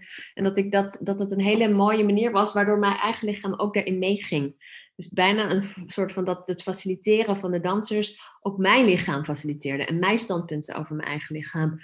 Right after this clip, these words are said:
veranderde. En, ehm,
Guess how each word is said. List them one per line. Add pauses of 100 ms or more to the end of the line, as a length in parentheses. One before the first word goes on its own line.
(300)
veranderde. (360)
En,
ehm,